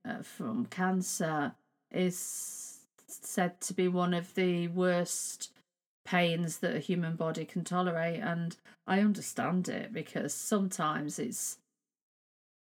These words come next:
it's beyond words. It's really not great. But in the meantime, I'm good. I'm okay. I've just started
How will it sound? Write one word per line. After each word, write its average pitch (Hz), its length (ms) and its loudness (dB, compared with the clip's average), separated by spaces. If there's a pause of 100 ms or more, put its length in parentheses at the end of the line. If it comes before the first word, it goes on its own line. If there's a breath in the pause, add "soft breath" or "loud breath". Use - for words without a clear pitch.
(200)
it's 214 220 4
beyond 165 400 4
words. 147 560 2 (180)
It's - 280 0
really 170 260 4
not 147 180 2
great. 139 380 2 (840)
But 190 300 6 (480)
in 226 300 10
the 220 60 10
meantime, 196 840 6 (180)
I'm 180 640 4
good. 302 300 2 (560 soft breath)
I'm 202 140 6
okay. 226 540 4
I've 214 440 6
just 208 300 2
started 180 840 2